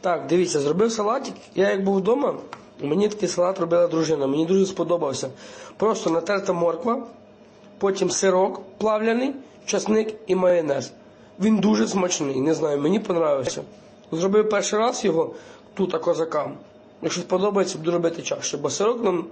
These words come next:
дають постійно. Потім гріночки, огурчики, редисочка, перець чилі свіжий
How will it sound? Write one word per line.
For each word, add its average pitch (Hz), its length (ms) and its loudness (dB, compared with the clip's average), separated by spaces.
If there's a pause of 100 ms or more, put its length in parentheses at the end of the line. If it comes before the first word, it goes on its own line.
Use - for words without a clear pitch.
(340)
дають 175 360 0
постійно. 143 580 0 (1040)
Потім 156 380 -4 (1600)
гріночки, 208 640 -2 (460)
огурчики, 185 760 -2 (480)
редисочка, 165 760 -4 (1040)
перець 175 300 0
чилі 175 440 -4 (600)
свіжий 208 460 -6